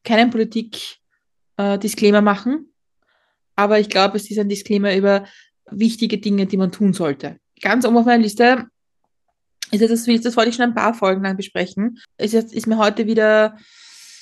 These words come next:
mehr untergekommen, weil die Band Matzen hat gepostet, dass es zwar sehr schön ist, dass ihre Musik sehr viel gestreamt wird,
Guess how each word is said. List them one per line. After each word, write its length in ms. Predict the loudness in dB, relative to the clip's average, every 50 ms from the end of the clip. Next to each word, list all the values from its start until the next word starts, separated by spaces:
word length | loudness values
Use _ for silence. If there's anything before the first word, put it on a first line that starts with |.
| -20 _ _ -6
mehr 360 | -4 -2 0 2 2 0 0
untergekommen, 1000 | -2 -2 -2 -2 -4 -4 -6 -6 -6 -6 -4 -4 -4 -2 -2 -2 -2 -4 -6 -8 -14
weil 1200 | -16 -10 -4 -2 0 0 2 2 2 2 2 4 4 4 4 4 4 4 4 4 4 4 2 0 -2
die 60 | -4
Band 320 | -4 -4 -2 -2 -2 0 0
Matzen 480 | 0 -2 -2 -4 -8 -10 -8 -6 -4
hat 160 | -6 -6 -6
gepostet, 640 | -8 -10 -4 0 0 0 0 -2 -4 -4 -2 -2 -4
dass 120 | -4 -6 -8
es 140 | -8 -8
zwar 200 | -6 -2 -2 -2
sehr 100 | 0 -2
schön 240 | -4 -2 -2 0 0
ist, 160 | 0 0 -2
dass 240 | -2 -6 -6 -8 -8
ihre 280 | -4 -2 -2 -2 0 -2
Musik 300 | -2 -2 -4 -4 -4 -2
sehr 100 | -2 0
viel 100 | 0 0
gestreamt 420 | -2 -4 -6 -4 -4 -2 -2 -2
wird, 320 | 0 0 -2 -2 -4 -6